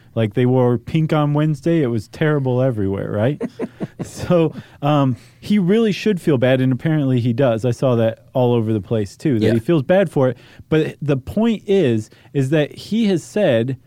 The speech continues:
Speaker 1: like, "This didn't happen organically. Like, I, I, I was in-, I was, I felt encouraged to, to play this role."
Speaker 2: Right.
Speaker 1: That's a big deal because the findings of the Stanford prison experiment say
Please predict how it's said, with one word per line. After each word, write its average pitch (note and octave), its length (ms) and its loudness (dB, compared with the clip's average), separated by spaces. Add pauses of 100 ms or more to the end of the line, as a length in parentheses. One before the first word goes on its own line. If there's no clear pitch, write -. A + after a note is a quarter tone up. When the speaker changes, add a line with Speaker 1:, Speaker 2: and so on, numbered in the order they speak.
(600)
Speaker 1:
like, B2 300 0 (160)
"This G3+ 280 -2
didn't C4 280 -2
happen G3 440 -2
organically. B2+ 1040 -2 (600)
Like, D#3 340 0
I, G#3 320 0 (160)
I, G3 220 0 (640)
I D#3 140 0
was G3 200 2
in-, E3+ 240 0
I E3+ 80 2
was, F#3 180 0
I E3 160 0
felt G3 260 0
encouraged D3 720 -2
to, C3+ 240 0
to - 240 -4
play G3 260 0
this C#3+ 240 -2
role." B2 480 -2 (460)
Speaker 2:
Right. G2+ 260 -4 (160)
Speaker 1:
That's E4+ 220 0
a A#3+ 80 2
big D#3+ 440 -2
deal G3+ 340 2
because C3 420 -2
the C#3+ 120 -4
findings F3+ 520 0
of C#3+ 100 0
the C3+ 80 0
Stanford E3 440 -4
prison B3 260 -2
experiment A#2+ 560 0
say B2+ 380 0